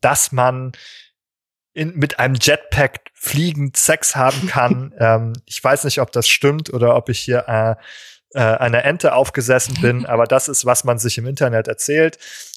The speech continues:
Speaker 1: Ähm, auch beeindruckend. Aber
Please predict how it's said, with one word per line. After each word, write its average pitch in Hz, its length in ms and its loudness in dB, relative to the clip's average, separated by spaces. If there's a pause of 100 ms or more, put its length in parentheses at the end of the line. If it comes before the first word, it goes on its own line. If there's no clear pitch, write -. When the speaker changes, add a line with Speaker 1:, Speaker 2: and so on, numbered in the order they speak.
(100)
Speaker 1:
Ähm, 120 240 2
auch 131 180 0
beeindruckend. 147 720 0 (1120)
Aber 160 600 2